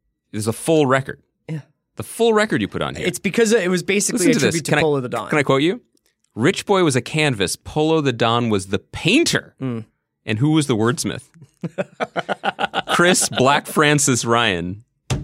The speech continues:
Speaker 2: Um, people should check out this list. People should check out the entire, uh, South Package, uh, especially Victor Luckerson's piece that ran on Friday about Charlottesville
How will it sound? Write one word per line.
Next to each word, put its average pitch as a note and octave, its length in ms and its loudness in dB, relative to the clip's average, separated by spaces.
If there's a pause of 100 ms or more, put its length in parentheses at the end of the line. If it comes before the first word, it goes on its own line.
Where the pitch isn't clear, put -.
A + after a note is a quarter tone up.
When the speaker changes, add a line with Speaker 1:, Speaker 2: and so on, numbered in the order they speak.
(1500)
Speaker 2:
Um, F#3 540 2 (360)
people A3+ 220 0
should G#3 140 -2
check F#3+ 180 0
out E3+ 160 2
this D#3 160 -2
list. D#3+ 200 -2
People D#3 200 -6
should C#3 140 -8
check C3+ 200 -2
out B2 220 -2
the C3 120 -6
entire, A#2+ 540 -4
uh, G#2 180 -8
South G#2 260 -8
Package, G#2 540 -10 (140)
uh, G#2+ 200 -12
especially - 560 -12
Victor G#2 300 -16
Luckerson's G2 720 -14 (220)
piece C#3 180 -6
that B2 100 -10
ran A#2 140 -6
on G#2 120 -10
Friday G2 500 -12
about G#2 440 -16 (360)
Charlottesville B2+ 920 -2